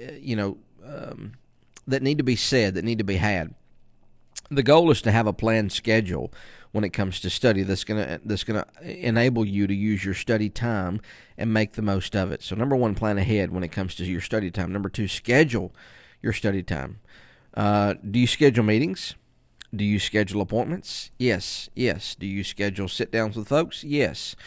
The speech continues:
Your study time is just as important as a, as a staff meeting, as counseling sessions, as hospital visits. So begin each week by marking off, off and out of the, the hours that you're gonna have to study each day.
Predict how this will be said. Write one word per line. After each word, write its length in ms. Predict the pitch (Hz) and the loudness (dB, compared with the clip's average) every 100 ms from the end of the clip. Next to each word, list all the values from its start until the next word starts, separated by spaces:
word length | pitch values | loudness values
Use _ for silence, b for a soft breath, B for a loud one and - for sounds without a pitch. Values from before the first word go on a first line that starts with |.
| B B B B B - | B B B B B 0
Your 140 | 123 | 2
study 320 | 113 143 160 | 4 4 4
time 260 | 165 135 120 | 4 2 2
is 100 | 107 | 2
just 220 | 123 120 | 2 2
as 140 | 123 139 | 0 -2
important 420 | 120 101 104 - | 0 0 0 -2
as 240 | 104 104 113 | -2 0 -2
a, 160 | - | -2
as 180 | 104 98 | -2 -2
a 80 | 107 | -4
staff 360 | - 117 107 | 2 2 2
meeting, 320 | 95 92 76 92 | 0 -6 -6 -8
as 140 | 87 | -6
counseling 540 | - 101 - 101 104 | -2 -2 -2 -6 -6
sessions, 580 | 98 120 107 - 87 90 | -2 0 0 -2 -8 -8
as 160 | 85 - | -8 -4
hospital 460 | 98 98 - 117 | -4 -6 -6 -4
visits. 500 | 107 120 101 85 - - B B B | 0 0 0 -4 -12 -16 B B B
So 200 | B 139 | B 2
begin 340 | 123 110 175 202 | 4 4 4 2
each 200 | - - | 0 0
week 220 | 147 131 | 0 4
by 100 | 113 | 4
marking 480 | 110 123 139 131 110 | 4 4 2 -2 0
off, 280 | 110 123 120 - _ - - | 4 4 2 -10 _ -20 0
off 340 | 107 117 117 104 | 4 6 4 -2
and 140 | 101 | -2
out 260 | - 113 113 | 0 2 0
of 200 | - 98 | -2 -2
the, 220 | 95 92 82 | -2 -2 -4
the 120 | - | 0
hours 340 | 110 117 110 104 | 2 4 4 0
that 140 | 98 | -2
you're 100 | 104 | -2
gonna 160 | 104 92 | 0 2
have 240 | 113 101 | 2 0
to 80 | 101 | -4
study 280 | - 117 113 | -2 0 0
each 300 | 90 - - | -4 -8 -6
day. 340 | 104 98 87 | -4 -2 -6